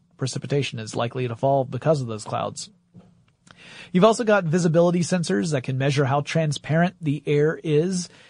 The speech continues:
which might sound kinda silly until you remember that fog is totally a thing. Uh, so these devices measure light attenuation and use backscatter technologies similar to the ceilometers I just talked about in order to measure visibility.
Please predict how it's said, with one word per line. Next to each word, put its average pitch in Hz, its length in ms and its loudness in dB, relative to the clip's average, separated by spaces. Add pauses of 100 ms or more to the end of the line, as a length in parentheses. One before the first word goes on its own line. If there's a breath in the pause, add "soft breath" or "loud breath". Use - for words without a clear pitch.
(140)
which - 320 0 (320 soft breath)
might 175 220 0
sound 196 300 2
kinda 175 240 4
silly 185 340 2
until 143 240 2
you 143 140 2
remember 139 340 0
that 123 140 -6
fog 139 400 2
is 117 200 -8
totally 156 580 2
a 131 80 0
thing. 127 520 -2 (580 soft breath)
Uh, 123 360 -2 (220)
so 170 200 2
these 190 200 2
devices 175 480 2
measure 160 300 4
light 143 320 2
attenuation 151 800 0
and 139 200 -4
use 135 200 0
backscatter 135 540 0
technologies 135 640 -2
similar 135 340 -2
to 131 420 0
the 127 140 -4
ceilometers 135 560 -2
I 120 80 -4
just 123 260 -6
talked 123 260 -2
about 131 360 0
in 135 120 -4
order 135 240 0
to 120 540 -6 (360)
measure 139 440 0
visibility. 120 800 -4